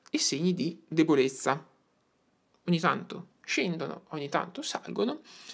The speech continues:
però un po' di nervosismo c'è. Quindi, momento di fare nuovi acquisti? Allora, l'importante, secondo me, è avere un programma, e io il mio programma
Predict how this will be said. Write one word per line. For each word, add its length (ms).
però 280
un 200
po' 160
di 100
nervosismo 880
c'è. 220
Quindi, 340
momento 360
di 80
fare 200
nuovi 200
acquisti? 580
Allora, 380
l'importante, 800
secondo 280
me, 240
è 100
avere 560
un 420
programma, 760
e 280
io 320
il 120
mio 180
programma 560